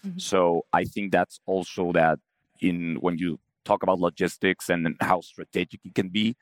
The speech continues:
Speaker 2: the service level and customer, uh, satisfaction is a key part of the strategy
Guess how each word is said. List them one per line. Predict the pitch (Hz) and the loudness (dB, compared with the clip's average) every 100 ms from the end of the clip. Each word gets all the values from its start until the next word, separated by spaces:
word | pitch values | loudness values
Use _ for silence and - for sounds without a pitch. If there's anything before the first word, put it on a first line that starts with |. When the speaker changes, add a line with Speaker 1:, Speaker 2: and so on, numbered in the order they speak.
| _ _ _ _ _ - | _ _ _ _ _ -4
Speaker 2:
the | 104 90 _ | 0 0 _
service | - 107 107 98 87 | -2 2 2 0 2
level | 98 92 90 90 - | 2 4 2 2 2
and | 87 85 85 | 0 0 -6
customer, | - 87 - 92 92 90 87 82 | -2 -2 -2 -8 -2 0 2 4
uh, | 90 85 85 82 80 | 4 4 4 4 2
satisfaction | - 80 80 - 82 - - | 0 -2 -2 -2 -2 -2 -8
is | 90 - - | -8 -8 -8
a | - | -8
key | - 110 101 | -2 0 0
part | - 85 78 | 2 2 2
of | 78 78 - _ | 2 0 -4 _
the | 87 | -4
strategy | - 85 80 80 - 90 80 | -2 0 0 0 -10 -6 -4